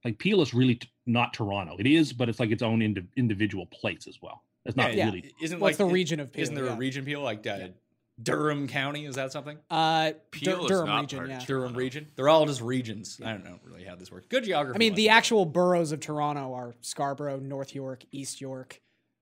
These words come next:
Speaker 1: Old
Speaker 3: uh,
Speaker 1: Toronto.
Speaker 3: Old Toronto, uh, Etobicoke, and
Speaker 2: Mississauga?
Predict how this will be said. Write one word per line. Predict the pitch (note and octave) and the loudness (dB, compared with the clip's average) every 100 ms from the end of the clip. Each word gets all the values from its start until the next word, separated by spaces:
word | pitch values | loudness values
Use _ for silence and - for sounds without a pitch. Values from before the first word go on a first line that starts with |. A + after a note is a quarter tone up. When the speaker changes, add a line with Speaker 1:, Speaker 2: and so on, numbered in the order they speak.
| - | 0
Speaker 1:
Old | B2 B2+ C3 | 4 6 6
Speaker 3:
uh, | C3 | 2
Speaker 1:
Toronto. | C3 A#2+ A#2 A2+ C3+ C3+ | 0 2 2 2 -2 -4
Speaker 3:
Old | - D3+ D3+ | -10 -8 -6
Toronto, | D#3+ D3+ D3 C#3+ C#3+ C#3+ - _ _ _ _ - - - E3 | -4 -4 -4 -6 -10 -12 -16 _ _ _ _ -20 -20 -10 -4
uh, | D3+ D3 | -2 -4
Etobicoke, | C#3+ D#3+ D3+ D3 D3+ D3 C#3 C#3 | -6 -6 -6 -4 -4 -4 -4 -6
and | C3+ C3+ C3+ C3 C3 A#2 | -10 -12 -10 -12 -12 -12
Speaker 2:
Mississauga? | G2+ F#2 F#2+ C#3+ G#3+ | -14 -12 -12 -12 -14